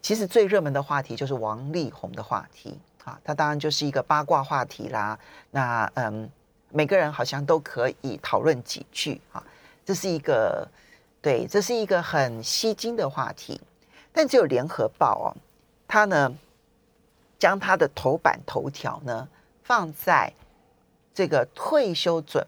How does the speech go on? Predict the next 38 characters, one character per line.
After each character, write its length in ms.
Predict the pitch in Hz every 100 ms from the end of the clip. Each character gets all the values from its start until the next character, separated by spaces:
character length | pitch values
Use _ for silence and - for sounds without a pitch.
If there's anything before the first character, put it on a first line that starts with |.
| -
备 160 | 135
这 140 | 117 127
件 180 | 120
事 200 | 113 -
情 180 | - -
上 240 | - 123 107
面。 180 | 143 - 147 -
呃， 100 | -
我， 160 | 147 117 - -
我 80 |
就 120 | 147 160
说 120 | 151
我 120 | 120
必 180 | - 160
须 140 | -
要 80 | 131
很 120 | 131 -
佩 240 | 180 139
服 320 | - - 110 - -
联 140 | 120
合 160 | - 107
报 160 | - 120
这 140 | 120
个 100 | 131 123
勇 140 | - - -
气。 360 | - - 139 - -
我 80 | 131
就， 100 | 170
就 200 | 104 220
从 240 | - 180
卖 160 | 233 294
报 220 | 233 208
纸 160 | 175 123
的 100 | 135
角 180 | 135 135
度 120 | 143
来 180 | 120 131
讲， 180 | -